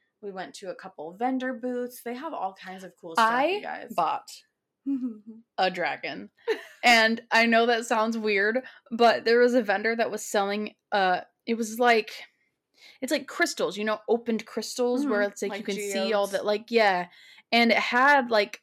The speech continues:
Speaker 2: a little, it's probably, like, resin or something, but a really, really pretty blue dragon sitting on top
Speaker 1: Mm.
Speaker 2: of it.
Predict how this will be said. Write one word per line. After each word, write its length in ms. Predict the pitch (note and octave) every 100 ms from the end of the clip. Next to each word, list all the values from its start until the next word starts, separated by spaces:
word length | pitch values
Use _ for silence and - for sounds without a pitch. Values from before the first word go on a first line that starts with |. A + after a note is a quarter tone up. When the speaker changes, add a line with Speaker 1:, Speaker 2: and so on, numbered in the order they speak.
| -
Speaker 2:
a 460 | G#3+ G3 F#3 F3+ - _ _ _ _ _ _ _ -
little, 680 | A3 A3 G#3+ G#3+ G#3 F3+ _ _ _ _ _ _ _ _ _ -
it's 140 | B3
probably, 380 | A#3+ - D4+ D#4+
like, 140 | C#4+ F#3
resin 440 | F3 E3+ F3+ G#3
or 80 | A3
something, 560 | A3+ A#3 A#3 C4+ C#4 C#4 - - -
but 100 | C4+
a 60 |
really, 460 | C4+ C4+ C#4 D#4 E4
really 260 | D4 D4 B3+
pretty 500 | - - C4 C4 C4
blue 380 | A3 A3+ A#3+ G#3+
dragon 640 | F3+ F3+ D#3 F3+ G#3+ A#3+
sitting 280 | A#3+ C4+ C4+
on 140 | C4+
top 240 | C4 C4+ C#4
Speaker 1:
Mm. 20 |
Speaker 2:
of 100 | C#4
it. 240 | D#4 D#4